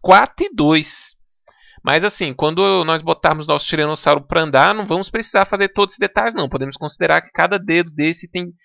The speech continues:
três segmentos. Um aqui, outro aqui e outro que levanta aqui. Que esse outro que levanta aqui faz ele ter aquele dedo de,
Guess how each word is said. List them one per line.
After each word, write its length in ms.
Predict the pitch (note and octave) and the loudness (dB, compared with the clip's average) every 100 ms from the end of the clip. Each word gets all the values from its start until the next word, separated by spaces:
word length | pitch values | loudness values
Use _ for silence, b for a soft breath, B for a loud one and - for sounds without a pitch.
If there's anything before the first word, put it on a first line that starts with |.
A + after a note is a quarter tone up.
| b b _ | b b _
três 200 | - E3 | -4 -2
segmentos. 520 | - G#3 C3+ A#2+ - - | -2 -4 -4 -4 -6 -8
Um 200 | E3 F#3+ | -4 -2
aqui, 380 | F#3+ - G#3 A3+ | -4 -4 -2 2
outro 300 | G3 G3+ G#3 | 2 2 -4
aqui 300 | - G#3+ A3 | -4 -4 2
e 40 | |
outro 420 | F#3 G3+ - A3+ - _ _ _ - | 4 4 0 -8 -10 _ _ _ -8
que 80 | D#3 | 0
levanta 460 | F3 D3+ F3 F3+ | 0 0 -4 -4
aqui. 340 | A#3 - A#2+ - _ _ - _ _ | -8 -6 -6 -8 _ _ -20 _ _
Que 120 | C#3+ | -2
esse 260 | D3+ - F3 | -2 2 4
outro 220 | A#3 - | 4 2
que 100 | A3+ | 0
levanta 360 | G3+ F#3 F3+ | 0 0 -6
aqui 240 | F3 G3 G#3 | -8 -6 -2
faz 360 | - E3 E3 - | 2 2 0 -2
ele 280 | E3+ E3+ E3+ | -2 -2 -6
ter 200 | - E3 | -2 -2
aquele 380 | D3+ E3 E3 | -2 -6 -6
dedo 320 | D3 C#3+ D3 C#3+ | -4 -2 -2 -4
de, 560 | C#3+ D3 C#3+ C#3 B2+ | -2 0 0 0 -4